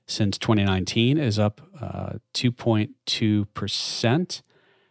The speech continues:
I don't know if that's annualized or if that's a, a raw, just, you know, point to point. Um, no, that is a point to point, so that's not annualized.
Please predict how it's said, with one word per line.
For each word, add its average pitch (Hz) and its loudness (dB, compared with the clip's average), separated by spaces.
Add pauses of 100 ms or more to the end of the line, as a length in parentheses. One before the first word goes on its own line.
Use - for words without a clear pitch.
(220)
I - -20
don't 113 0
know 107 4
if 98 -2
that's - -2
annualized 101 4
or 92 -2
if - -10
that's 90 -2
a, 95 -4
a 90 -2
raw, 90 0
just, 85 -6
you 127 -6
know, 87 -4
point 92 -4
to 98 -8
point. 120 2 (800)
Um, 87 -4
no, 147 2
that 127 4
is 143 4
a 120 -8 (140)
point 98 0
to 101 -8
point, 90 -4
so - -2
that's 104 0
not 104 4
annualized. 92 -2